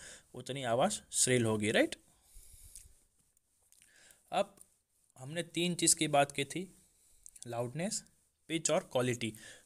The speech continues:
तो लाउडनेस हमने देख लिया, पिच हमने देख लिया, अब हम क्वालिटी की बात करते हैं। तो आवाज़ की क्वालिटी किसके ऊपर डिपेंड करती है? तो everything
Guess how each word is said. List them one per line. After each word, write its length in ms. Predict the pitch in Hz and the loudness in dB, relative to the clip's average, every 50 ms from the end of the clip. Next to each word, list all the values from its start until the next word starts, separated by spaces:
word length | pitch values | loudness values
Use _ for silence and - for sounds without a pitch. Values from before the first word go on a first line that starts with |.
| _ - | _ -12
तो 60 | 143 | -8
लाउडनेस 380 | 135 131 127 131 135 160 151 147 | -2 0 0 0 0 0 -2 -2
हमने 160 | 147 151 151 | -2 -2 -2
देख 260 | 135 139 135 - - | 0 0 0 0 0
लिया, 140 | 147 175 190 | -2 -2 -4
पिच 360 | - - - 180 190 180 - | -4 -6 -6 -4 0 0 0
हमने 160 | 151 156 151 | 0 0 0
देख 200 | 135 135 127 - | 0 0 0 2
लिया, 140 | 147 175 165 | 2 2 2
अब 80 | 143 156 | 2 2
हम 120 | 175 214 | 0 0
क्वालिटी 540 | 214 - - - 127 127 135 131 123 127 120 | -2 -4 -2 2 2 4 4 4 4 2 2
की 140 | 117 120 113 | 2 0 0
बात 240 | 107 107 107 104 | 0 0 -2 -2
करते 280 | - - 101 - - 104 | -6 -10 -10 -8 -8 -8
हैं। 340 | 104 107 98 107 113 - _ _ _ _ _ _ _ _ _ _ _ _ _ _ _ _ _ _ _ _ _ _ _ _ | -8 -8 -10 -12 -14 -18 _ _ _ _ _ _ _ _ _ _ _ _ _ _ _ _ _ _ _ _ _ _ _ _
तो 80 | - 208 | -20 -16
आवाज़ 500 | - - 123 123 131 151 165 175 - - | -12 -6 -4 -4 -2 0 0 0 -2 -4
की 140 | - 175 175 | -4 -6 -6
क्वालिटी 580 | 175 - 143 135 135 151 151 147 151 156 160 220 - - - _ _ _ _ _ _ _ _ - | -6 -4 0 0 0 0 0 -4 -4 -6 -8 -8 -8 -12 -20 _ _ _ _ _ _ _ _ -18
किसके 340 | 160 - - - 175 175 160 | -16 -16 -12 -6 -4 -4 -4
ऊपर 240 | 156 - 160 156 | -4 -4 -8 -8
डिपेंड 380 | 151 151 147 143 - 147 151 143 | -6 -8 -8 -6 -6 -8 -6 -4
करती 280 | - 127 131 131 - 127 | -4 -4 -4 -6 -8 -8
है? 200 | 127 143 170 185 | -6 -4 -6 -6
तो 140 | 185 - 175 | -8 -8 -6
everything 720 | - 131 135 135 127 147 160 165 151 - 151 160 160 | -4 -2 -2 0 0 2 2 0 0 -2 -4 -4 -4